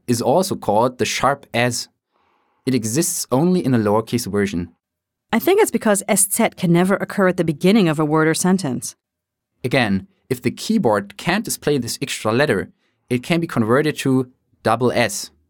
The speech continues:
Speaker 1: For example, Fuß, F U S Z, meaning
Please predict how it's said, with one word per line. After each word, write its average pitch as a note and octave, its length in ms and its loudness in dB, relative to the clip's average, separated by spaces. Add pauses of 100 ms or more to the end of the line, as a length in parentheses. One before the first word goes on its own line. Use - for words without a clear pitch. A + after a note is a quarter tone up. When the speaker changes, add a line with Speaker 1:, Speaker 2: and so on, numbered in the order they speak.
(460)
Speaker 1:
For B2+ 200 0
example, A2+ 580 0 (800)
Fuß, - 540 0 (680)
F E3+ 360 -4 (260)
U D3+ 400 -2 (340)
S - 280 -6
Z, - 340 -2 (680)
meaning C#3+ 380 0